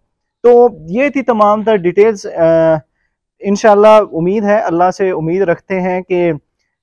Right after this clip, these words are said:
जो सुनने वाले हैं शायद कोई इस पे अमल करें और प्राइसेस को जो है वो कम से कम रखें ताकि हर आम आदमी जो है वो सोलर सिस्टम को लगवा सके,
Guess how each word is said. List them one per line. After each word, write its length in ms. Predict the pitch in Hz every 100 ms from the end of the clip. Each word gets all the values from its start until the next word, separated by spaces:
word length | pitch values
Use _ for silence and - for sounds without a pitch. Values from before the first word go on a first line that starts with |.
| 127
जो 420 | 127 151 175 185
सुनने 320 | - 151 165
वाले 280 | 160 147 156
हैं 480 | 165 160 160 160 _ _ _
शायद 360 | - 143 151 147
कोई 180 | 160
इस 120 | 147 -
पे 140 | 156
अमल 260 | 139 147 147
करें 300 | 156 156 165
और 420 | 139 139 139 135
प्राइसेस 480 | 120 139 127 156 143
को 180 | 151 143
जो 120 | 151
है 180 | 135 135
वो 140 | 143
कम 200 | 139 131
से 140 | 123 147
कम 220 | 147 151
रखें 280 | 143 - 151
ताकि 360 | 139 - 156 151 _ _
हर 140 | 202 233
आम 280 | 202 202 185
आदमी 380 | 175 160 196 190
जो 100 | 180
है 120 | 165
वो 120 | 180
सोलर 280 | - 160 160
सिस्टम 440 | 160 - 175 165
को 180 | 156 175
लगवा 480 | 151 131 127 143 165
सके, 360 | - 151 160